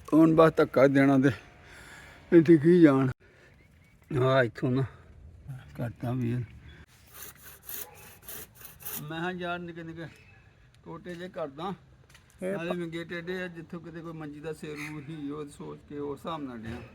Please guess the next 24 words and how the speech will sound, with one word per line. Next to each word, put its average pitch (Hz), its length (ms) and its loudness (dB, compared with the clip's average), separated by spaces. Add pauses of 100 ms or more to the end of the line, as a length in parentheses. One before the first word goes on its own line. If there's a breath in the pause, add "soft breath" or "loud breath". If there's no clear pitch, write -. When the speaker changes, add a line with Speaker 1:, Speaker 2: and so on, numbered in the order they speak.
(100)
Speaker 2:
ਪੰਜ 196 240 4
ਕੁ 175 120 -10
ਫੁੱਟ 190 220 -2
ਹੋਊਗਾ 202 380 -2
ਇਹ? 254 100 -6 (720)
Speaker 1:
ਕਿਹੜਾ? 147 440 -10 (240)
Speaker 2:
ਹੂੰ। 165 240 -10 (540)
Speaker 1:
ਇਹਦੇ 151 140 -12
ਚਾਰ 143 300 -12
ਫੁੱਟ 131 200 -16 (120)
ਮਾ। 131 100 -14 (440)
Speaker 2:
ਚੱਲ 185 140 0
ਚਾਰ 165 460 -2
ਹੀ 165 120 -10
ਰਹੀ 156 380 -10
ਗੱਲ। 160 120 -10
Speaker 1:
ਉਹ 226 180 0
ਜਵਿੰਗਾ 202 480 -6
ਟੇਢਾ, 208 320 -6
ਉਹਨੂੰ 233 240 -6
ਉਹ 214 140 -6
ਸਕੀਮ 190 540 -10
ਨਾਲ 196 180 -6
ਸੋਚ 175 300 -10